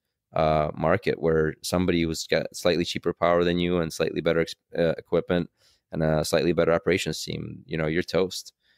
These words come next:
Uh, so I think, uh, what we're gonna see in mining is very exciting, because, um, we recently just heard the announcement about Layer One, which is a company building a data center out in Texas, where they're gonna try to vertically integrate.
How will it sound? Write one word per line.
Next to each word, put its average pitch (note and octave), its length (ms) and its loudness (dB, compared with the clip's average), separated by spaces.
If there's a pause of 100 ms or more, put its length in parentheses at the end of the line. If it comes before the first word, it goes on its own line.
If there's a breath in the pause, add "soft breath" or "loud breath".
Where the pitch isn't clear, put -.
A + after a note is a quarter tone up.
(240)
Uh, D#2+ 180 -2
so E2+ 500 0 (460)
I F2 80 0
think, C3 220 0
uh, B1 260 0
what A2 200 0
we're A2 120 2
gonna A2 180 0
see A2 140 -2
in G2+ 80 2
mining F#2 320 2
is E2+ 100 -6
very F#2+ 240 2
exciting, F2+ 500 0
because, D#2+ 380 -4 (380 soft breath)
um, E2 340 2
we F2+ 80 2
recently F#2+ 340 0
just F2 200 0
heard F2+ 160 0
the E2+ 60 0
announcement E2+ 400 0
about D#2+ 200 0
Layer E2+ 240 2
One, E2+ 380 2
which - 220 -6
is E2 100 -4
a E2 40 -6
company E2+ 360 -2
building E2 480 0 (460)
a - 60 -10
data F2+ 220 2
center F2 260 0
out E2+ 180 2
in E2 80 -4
Texas, - 560 -2 (380)
where F2 260 2
they're F#2 140 2
gonna G2 160 2
try F2+ 180 0
to F2 60 0
vertically F2+ 360 0
integrate. E2 380 -2